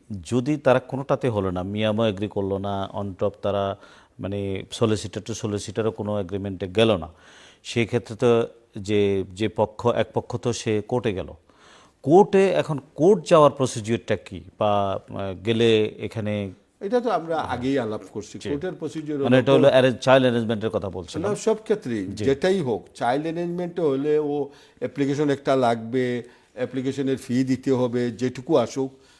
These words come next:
Speaker 2: একশো হোক, পাঁচশো হোক, যা আসে,
Speaker 1: যাই
Speaker 2: ওটা
Speaker 1: আসে, হ্যাঁ।
Speaker 2: যাই ফর্মে লেখা
Speaker 1: জি,
Speaker 2: আছে,
Speaker 1: জি।
Speaker 2: আপনি এত পয়সা দিতে হবে, আপনি দিবেন। ফর্মে দিয়ে যেটা আছে কোর্টে অ্যাপ্লিকেশন করবেন, কোর্ট আপনাকে বলবে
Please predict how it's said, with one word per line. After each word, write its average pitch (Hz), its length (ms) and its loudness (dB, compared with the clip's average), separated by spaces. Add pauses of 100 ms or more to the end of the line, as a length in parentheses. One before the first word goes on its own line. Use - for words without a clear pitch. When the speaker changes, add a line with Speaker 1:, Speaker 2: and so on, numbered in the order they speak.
(140)
Speaker 2:
একশো 123 320 0
হোক, 135 220 2
পাঁচশো 131 340 -2
হোক, 131 180 0
যা 120 160 2
আসে, 151 420 2
Speaker 1:
যাই 123 240 10
Speaker 2:
ওটা 110 100 8
Speaker 1:
আসে, 104 240 -2
হ্যাঁ। 117 160 2
Speaker 2:
যাই 156 200 6
ফর্মে 143 320 2
লেখা 131 260 0
Speaker 1:
জি, 131 60 4
Speaker 2:
আছে, 127 80 -2
Speaker 1:
জি। 135 60 -2
Speaker 2:
আপনি 123 220 -2
এত 123 140 -4
পয়সা 127 320 -4
দিতে 110 240 -10
হবে, 120 300 -6 (260)
আপনি 156 220 -8
দিবেন। 131 420 2 (520)
ফর্মে 156 380 0
দিয়ে 160 300 0
যেটা 156 280 0
আছে 135 320 0
কোর্টে 131 300 -4
অ্যাপ্লিকেশন 131 520 -2
করবেন, 127 460 -4 (300)
কোর্ট 135 240 2
আপনাকে 127 380 -4
বলবে 120 500 -2